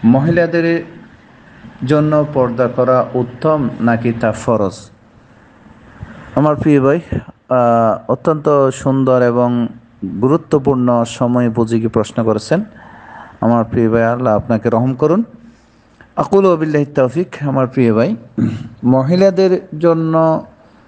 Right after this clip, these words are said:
পর্দা করা এটা উত্তম না, এটা ফরজ বিধান। আল্লাহ সুবহানাহু ওয়া তাআলা কুরআনুল কারীমের মধ্যে অসংখ্য আয়াতে পর্দার বিধান নাজিল করেছেন।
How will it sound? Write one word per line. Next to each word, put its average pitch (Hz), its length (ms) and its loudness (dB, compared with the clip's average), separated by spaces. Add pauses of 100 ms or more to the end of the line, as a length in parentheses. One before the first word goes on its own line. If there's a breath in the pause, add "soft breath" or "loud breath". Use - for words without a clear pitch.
(120)
পর্দা 127 420 2
করা 143 540 0 (520)
এটা 127 160 0 (100)
উত্তম 156 420 0
না, 135 200 0
এটা 131 300 0
ফরজ 139 680 0
বিধান। 127 380 0 (160)
আল্লাহ 139 200 0
সুবহানাহু 147 640 -2
ওয়া 120 100 2
তাআলা 123 560 0 (2250 soft breath)
কুরআনুল 180 420 2
কারীমের 143 600 2
মধ্যে 120 560 2
অসংখ্য 151 400 0
আয়াতে 139 840 0 (920)
পর্দার 139 460 2
বিধান 127 360 0
নাজিল 113 420 0
করেছেন। 104 480 -2